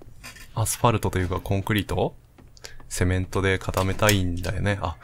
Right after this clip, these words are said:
そこに俺階段作ったのに。<laughs> ちょっとここでね、さすがにもうぐるっと回るのもあれなんで、この、ここに階段作ったのにもう普通に上がってきたしな。じゃあ、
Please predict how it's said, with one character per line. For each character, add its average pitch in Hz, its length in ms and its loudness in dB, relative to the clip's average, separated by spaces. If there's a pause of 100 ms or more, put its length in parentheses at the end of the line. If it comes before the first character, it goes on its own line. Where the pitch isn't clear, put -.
(300)
そ - 180 -14
こ 113 120 -4
に 113 100 -2
俺 110 160 0
階 - 240 -2
段 117 120 2
作 - 220 -2
っ - 20 2
た - 200 0
の 85 80 0
に。 90 100 -2
<laughs> - 0 -
ち - 80 -2
ょ - 0 -
っ - 2000 -4
と - 80 -4
こ - 120 2
こ 131 80 10
で 139 120 10
ね、 147 120 8
さ 127 160 6
す 135 60 4
が 165 80 10
に 175 80 6
も 131 180 8
う - 20 0
ぐ 101 200 4
る 127 60 10
っ 151 40 10
と - 120 2
回 104 160 10
る 104 40 6
の 98 60 4
も 92 80 6
あ 95 40 6
れ 104 60 6
な 117 140 6
ん 101 100 2
で、 92 260 2 (140)
こ 104 140 0
の、 107 320 4 (720)
こ - 80 -6
こ 113 80 4
に 113 80 2
階 113 180 4
段 127 140 4
作 - 160 -4
っ - 20 -14
た 104 140 0
の 90 80 0
に 92 80 -2
も 95 160 0
う - 20 -4
普 - 120 -6
通 - 260 4
に 131 100 8
上 120 80 8
が 123 80 4
っ 120 40 -4
て - 100 -2
き - 80 -6
た 90 100 -2
し - 80 -6
な。 87 160 -6 (3500)
じ 104 100 -2
ゃ 92 220 2
あ、 - 60 2